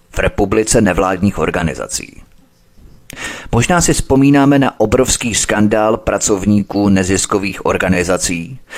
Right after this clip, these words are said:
který se týkal právě Haiti. Oxfam je mezinárodní charitativní organizace. Na přetřes se dostala její britská pobočka na Haiti, kdy její pracovníci po zemětřesení na Haiti v roce dva tisíce deset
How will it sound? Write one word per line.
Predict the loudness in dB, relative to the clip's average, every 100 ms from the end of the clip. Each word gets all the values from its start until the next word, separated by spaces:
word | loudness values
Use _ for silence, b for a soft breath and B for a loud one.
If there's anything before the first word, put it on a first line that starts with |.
| B B
který | -4 -2 0
se | 0 0
týkal | 0 -2 0 0
právě | 0 -2 0 0 0
Haiti. | -2 -4 -8 -12 -14 -20 _ _ _ _ _ _ _ -20 _ -18 B B B
Oxfam | -4 -2 0 0 2 2
je | 2 2
mezinárodní | 2 2 2 4 2 2 2 0
charitativní | 0 -2 -2 -2 0 2 0
organizace. | 0 -2 -2 -2 -4 -8 -8 -10 -14 -20 -20 -20 _ B B B
Na | -2
přetřes | 0 -2 -2 -2 -2 0
se | -2
dostala | 0 -2 0 0 2
její | 0 -2 -2 -4
britská | -4 -4 -4 -2 -2
pobočka | -2 0 0 0 0
na | 0
Haiti, | -2 -4 -4 -6 B B B
kdy | -4 -2
její | 0 0 0
pracovníci | -2 -2 0 0 2 0 2 0
po | 0 -2
zemětřesení | 0 2 2 2 2 2 2 2 2
na | 2
Haiti | -2 -4 -2 -4
v | -2
roce | -4 -4
dva | -4
tisíce | -4 -4 -4 -4 -4
deset | -2 -2 -2 -4 -8